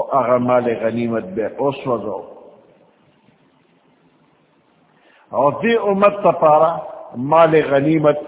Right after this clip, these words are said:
استعمالول جایز دی.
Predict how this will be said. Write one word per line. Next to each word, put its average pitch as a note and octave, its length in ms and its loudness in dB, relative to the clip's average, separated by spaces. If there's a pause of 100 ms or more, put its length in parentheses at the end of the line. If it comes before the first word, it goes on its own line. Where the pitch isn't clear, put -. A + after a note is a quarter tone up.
(140)
استعمالول A2 1000 -2 (800)
جایز A#2+ 400 -2 (120)
دی. G2 160 -10